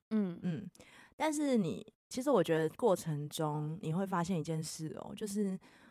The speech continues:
Speaker 2: 你越想展现，你离他越远。就是你越想要表现他的模样，你看起来越不像。然后我就在想说，诶，什么意思？就怎么会这样？怎么会有这种事情？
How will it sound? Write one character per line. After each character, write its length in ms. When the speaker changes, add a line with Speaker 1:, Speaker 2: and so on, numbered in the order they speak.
Speaker 2:
你 140
越 200
想 260
展 280
现， 340
你 120
离 160
他 260
越 220
远。 420
就 100
是 360
你 140
越 180
想 240
要 440
表 200
现 300
他 160
的 80
模 240
样， 220
你 100
看 260
起 120
来 100
越 180
不 140
像。 260
然 120
后 100
我 120
就 220
在 180
想 220
说， 180
诶， 140
什 120
么 80
意 80
思？ 200
就 80
怎 100
么 60
会 100
这 120
样？ 100
怎 100
么 80
会 60
有 80
这 100
种 80
事 140
情？ 180